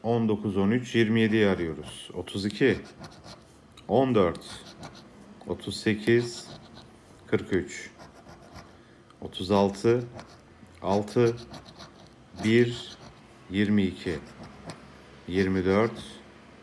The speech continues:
otuz bir, yirmi beş, kırk yedi. Kart boştu arkadaşlar. Son kartı kazıyalım uç sakatlanın.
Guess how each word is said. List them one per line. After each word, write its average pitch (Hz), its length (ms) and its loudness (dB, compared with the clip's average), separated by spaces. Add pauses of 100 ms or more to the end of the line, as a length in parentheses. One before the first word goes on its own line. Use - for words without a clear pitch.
(840)
otuz 95 420 -2
bir, 113 400 2 (880)
yirmi 95 440 0
beş, 107 520 0 (880)
kırk 98 280 -4
yedi. 101 420 4 (180)
Kart 85 300 -6
boştu 85 320 -6
arkadaşlar. 92 880 -2 (2000)
Son 101 320 2
kartı 85 360 -4
kazıyalım 90 720 -2
uç - 120 -14
sakatlanın. 85 760 -6